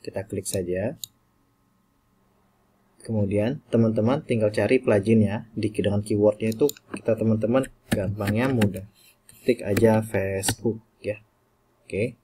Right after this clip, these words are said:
nanti dia akan muncul nih beberapa plugin yang berkaitan dengan Facebook. Ya, di sini ada, eh, WooCommerce, Facebook WooCommerce, Product Fit Pro, for WooCommerce gitu kan. Facebook Chat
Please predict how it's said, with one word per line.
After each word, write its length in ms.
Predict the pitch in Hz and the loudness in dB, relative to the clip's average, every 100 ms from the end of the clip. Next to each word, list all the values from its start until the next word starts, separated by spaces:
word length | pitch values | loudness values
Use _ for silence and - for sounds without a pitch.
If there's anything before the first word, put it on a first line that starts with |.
| _ 104 | _ -2
nanti 160 | 117 | 4
dia 160 | 131 120 | 4 4
akan 160 | 117 | 0
muncul 320 | 107 104 131 120 | -4 -4 -2 0
nih 80 | |
beberapa 480 | 113 101 101 90 101 | -2 -4 -4 -6 -6
plugin 240 | 104 110 120 | -4 -2 0
yang 80 | |
berkaitan 320 | 113 107 110 107 | -2 -4 -2 -4
dengan 160 | 104 | -2
Facebook. 400 | 95 95 110 107 _ _ _ _ _ _ _ | -4 -2 -2 -2 _ _ _ _ _ _ _
Ya, 160 | 110 117 - _ | -4 -4 -8 _
di 80 | - | -6
sini 240 | 98 107 104 | 0 2 2
ada, 240 | 98 92 | 2 0
eh, 260 | - 92 92 | -4 -4 -4
WooCommerce, 800 | 95 92 123 123 113 107 104 - | -4 2 2 4 0 0 -4 -2
Facebook 320 | 98 - 92 | -4 -4 -8
WooCommerce, 400 | - 110 107 104 | -4 -2 -2 -2
Product 240 | - 98 98 | 0 0 0
Fit 240 | - 104 | -4 -6
Pro, 560 | - 123 117 117 120 120 - | 2 8 8 8 6 -2 0
for 160 | 104 | 2
WooCommerce 800 | 98 95 - 117 110 104 104 - | 2 -4 0 2 4 0 0 -6
gitu 160 | 95 95 | -8 -8
kan. 240 | 98 107 113 _ _ _ _ _ - | -6 -6 -8 _ _ _ _ _ -4
Facebook 160 | 104 | -2
Chat 160 | 110 | -2